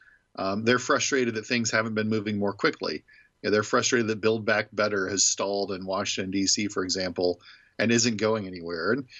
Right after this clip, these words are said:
and I think they're frustrated with President Biden that he's not necessarily pushing a strong, from their perspective, progressive agenda. Um, but they're asking him to issue executive orders on things like healthcare costs,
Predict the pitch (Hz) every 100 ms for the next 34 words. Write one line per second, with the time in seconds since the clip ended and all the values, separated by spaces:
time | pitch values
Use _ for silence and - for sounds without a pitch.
0 | - 180 190 202 165 151 - 143 - 143
1 | 131 127 131 120 123 104 101 110 123 110
2 | 110 110 113 120 113 120 104 - 110 113
3 | 107 101 92 - 110 104 104 104 104 _
4 | _ _ _ _ - 107 113 120 120 -
5 | 98 90 98 104 - 104 110 110 - 101
6 | 98 113 120 104 - - _ _ _ -
7 | 117 98 98 101 120 127 185 160 139 -
8 | 151 135 123 123 117 131 135 117 104 113
9 | - - 104 110 110 107 104 95 95 107
10 | 98 92 - 117 - 120 101 - 107 101
11 | 98 - - -